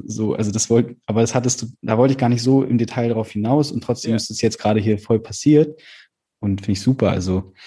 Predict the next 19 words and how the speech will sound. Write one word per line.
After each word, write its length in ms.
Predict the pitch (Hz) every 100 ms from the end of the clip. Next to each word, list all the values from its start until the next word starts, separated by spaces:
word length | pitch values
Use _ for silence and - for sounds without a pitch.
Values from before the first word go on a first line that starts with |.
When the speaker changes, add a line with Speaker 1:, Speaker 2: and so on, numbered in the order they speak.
| - _ _
Speaker 1:
und 200 | - 101
noch 220 | 107 117 -
schöner 340 | - 113 107
ist 160 | 107 -
das 240 | 104 -
dadurch 300 | 107 104 101
für 120 | -
dich 220 | 104 123 113
auch 120 | 104
nochmal 460 | 104 101 98 98 - _
vielleicht 420 | - 107 107 101
sich 160 | - -
was 160 | 101 -
so 80 |
zurechtgerückt 640 | 101 101 104 - 107 104 104
hat 160 | 107 -
und 200 | 101 98 _
Speaker 2:
Mhm. 280 | 123 - 110 _ _ _ _
Speaker 1:
das 280 | - - -